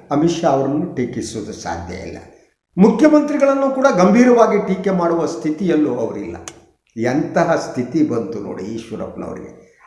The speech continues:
ಆ ಕಾರಣಕ್ಕಾಗಿ ನನ್ನನ್ನು ಸಂಪುಟಕ್ಕೆ ಯಾಕೆ ತೆಗೆದುಕೊಂಡಿಲ್ವೋ ಗೊತ್ತಿಲ್ಲ ಅನ್ನೋ ಮಾತನ್ನು ಹೇಳ್ತಾರೆ.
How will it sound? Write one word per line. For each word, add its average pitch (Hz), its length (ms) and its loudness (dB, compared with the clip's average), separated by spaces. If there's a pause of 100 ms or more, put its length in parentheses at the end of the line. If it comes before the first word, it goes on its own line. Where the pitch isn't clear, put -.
(140)
ಆ 143 140 2
ಕಾರಣಕ್ಕಾಗಿ 170 1000 0
ನನ್ನನ್ನು 175 680 4 (640)
ಸಂಪುಟಕ್ಕೆ 185 680 2
ಯಾಕೆ 160 420 4
ತೆಗೆದುಕೊಂಡಿಲ್ವೋ 151 840 4
ಗೊತ್ತಿಲ್ಲ 143 680 -2
ಅನ್ನೋ 113 160 -4
ಮಾತನ್ನು 110 380 -4
ಹೇಳ್ತಾರೆ. 113 340 -4